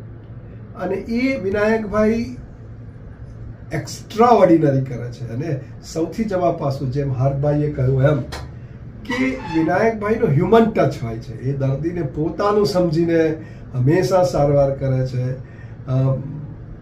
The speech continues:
male patient હોય તો ભાઈ સમજીને treatment કરે, female patient હોય તો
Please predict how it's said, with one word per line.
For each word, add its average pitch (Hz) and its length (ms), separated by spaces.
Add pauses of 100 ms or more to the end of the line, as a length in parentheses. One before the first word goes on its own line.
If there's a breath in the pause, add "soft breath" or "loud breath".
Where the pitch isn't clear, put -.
(100)
male 156 320
patient 139 460
હોય 135 260
તો 135 160
ભાઈ 127 280
સમજીને 135 580
treatment 123 540
કરે, 120 300 (560 loud breath)
female 160 360
patient 135 440
હોય 117 180
તો 131 380